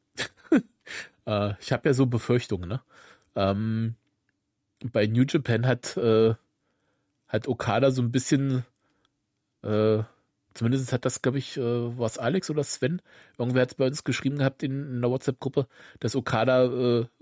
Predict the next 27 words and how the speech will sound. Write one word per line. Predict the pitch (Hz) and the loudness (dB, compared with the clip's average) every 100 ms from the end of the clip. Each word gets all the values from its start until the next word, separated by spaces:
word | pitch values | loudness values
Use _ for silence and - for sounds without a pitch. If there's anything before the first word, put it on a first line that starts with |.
| 139 | -2
vorgeschlagen | 127 123 131 135 135 127 | 0 0 0 2 2 2
hat, | 135 - | 0 0
man | 120 | -2
könnte | 123 127 127 | 0 2 0
ja | |
für | - 123 | 0 0
den | 117 | 0
Wrestle | 113 - | 0 0
Kingdom | 123 123 131 | -4 -4 -2
eine | 131 | -2
Umfrage | 120 120 127 123 | -2 -2 -2 0
machen, | 120 120 131 120 | 0 0 -2 -2
wer, | - 120 - - - _ | -4 -4 -14 -20 -20 _
was | 107 - | -4 2
die | |
Leute | 120 120 123 | 4 4 4
als | 117 - | 0 0
Main | 117 135 | 0 2
Event | 143 135 - | 2 0 0
haben | 117 123 | -2 0
wollen. | 95 101 107 _ _ _ _ _ - _ _ | -2 -2 -8 _ _ _ _ _ -20 _ _
Ähm, | - 87 90 92 - _ _ _ _ _ _ _ _ _ _ _ _ _ - | -4 -2 -4 -8 -12 _ _ _ _ _ _ _ _ _ _ _ _ _ -4
für | - | -2
die, | 101 107 | 0 0
die's | 120 127 | 0 0
nicht | 110 | -2
kennen, | - 117 143 | -2 -2 -4